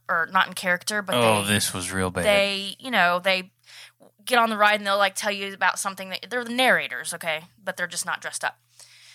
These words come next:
Speaker 1: So they're, I would see them as a sta-, you know, a normal staff member.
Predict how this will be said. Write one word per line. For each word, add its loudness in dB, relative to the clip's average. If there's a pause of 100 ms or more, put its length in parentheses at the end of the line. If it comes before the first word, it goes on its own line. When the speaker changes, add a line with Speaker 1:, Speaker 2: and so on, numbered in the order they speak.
Speaker 1:
So 4
they're, 4
I 6
would -2
see 0
them 0
as 0
a -4
sta-, 0
you -10
know, -6
a -8 (100)
normal 0
staff 0
member. -10